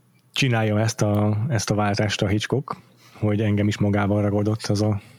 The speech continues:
az a második rész és a finálé, és, ö, most már teljesen értem ennek a filmnek a, igazából inkább a filmkészítési, ö, zsenialitását, mesterkurzusát. Tehát azt, abszolút azt érzem ezen a filmen, hogy tökéletes példája annak, hogy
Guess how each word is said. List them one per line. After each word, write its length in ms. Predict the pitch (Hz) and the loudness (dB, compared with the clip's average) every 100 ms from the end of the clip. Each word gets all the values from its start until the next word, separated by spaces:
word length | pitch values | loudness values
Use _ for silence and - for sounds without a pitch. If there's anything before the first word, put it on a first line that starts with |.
| - | -12
az 160 | 151 104 | -4 -2
a 40 | |
második 460 | 104 104 101 110 107 | 0 0 0 -2 -2
rész 240 | 113 104 | -2 -2
és 120 | - - | -4 -4
a 60 | |
finálé, 560 | 104 107 107 107 110 113 110 _ _ - | -2 0 0 0 0 0 -4 _ _ -4
és, 240 | 110 101 - | -2 -2 -2
ö, 300 | 107 107 107 113 - - - _ | -2 0 -2 -4 -10 -20 -20 _
most 160 | 110 - | -6 -2
már 140 | 104 | -2
teljesen 400 | - 98 98 101 | 0 0 0 -2
értem 340 | 98 98 - 101 | -2 -2 -2 0
ennek 260 | 104 101 | 0 -2
a 40 | 113 | -4
filmnek 420 | 110 104 104 - | -2 0 -2 -2
a, 180 | 104 107 - _ - - - - | -2 -2 -8 _ -20 -20 -20 -10
igazából 440 | - 208 156 117 127 | -2 0 0 0 0
inkább 340 | 123 110 101 | 0 0 0
a 200 | 104 104 | 0 -2
filmkészítési, 1120 | - 107 104 107 - 104 - 98 95 - 101 107 - - - | -2 -2 0 -2 -2 -2 -2 -4 -4 -2 -2 -4 -10 -14 -6
ö, 60 | 98 98 98 101 - _ - _ _ _ 170 135 | -4 -2 -4 -6 -12 _ -20 _ _ _ -8 -2
zsenialitását, 720 | 98 101 98 101 104 - 101 | 0 2 0 0 -2 0 -2
mesterkurzusát. 840 | 104 - 104 - 101 - - 113 | -2 -2 -4 -2 -4 -6 -6 -8
Tehát 160 | - 135 | -4 -2
azt, 160 | 180 | -2
abszolút 280 | 233 - 143 | -2 -2 -2
azt 140 | 127 131 | -2 0
érzem 180 | 113 | 0
ezen 120 | 110 104 | 2 0
a 40 | |
filmen, 300 | 95 135 147 | 0 0 2
hogy 300 | 131 127 - _ - - - - - _ _ _ 175 - _ | 2 0 -4 _ -20 -20 -20 -20 -20 _ _ _ -14 -14 _
tökéletes 400 | 143 123 107 104 | -2 -2 -2 -2
példája 400 | 117 107 98 117 | 0 0 0 0
annak, 340 | 156 147 135 | 2 0 0
hogy 400 | - 123 113 120 | 0 -2 -2 -6